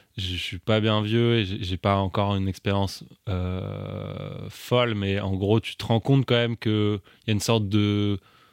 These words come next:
concurrence qui s'auto-alimente et qui existe pas vraiment quand tu te mets à parler avec, euh, avec, euh, les gens qui font pareil que toi, de ta génération.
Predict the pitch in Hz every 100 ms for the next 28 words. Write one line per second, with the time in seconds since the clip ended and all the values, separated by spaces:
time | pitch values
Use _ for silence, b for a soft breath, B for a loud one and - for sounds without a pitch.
0 | b _ - 123 - 135 135 131 - 107
1 | - 131 113 143 135 123 123 135 131 107
2 | 92 104 95 101 - 101 - 127 117 120
3 | 120 113 - - 107 101 95 98 101 104
4 | 104 95 - 95 92 92 87 B B B
5 | B B 107 92 95 - 95 92 90 104
6 | - - 87 92 95 90 101 - 101 104
7 | 104 98 90 92 92 92 92 92 -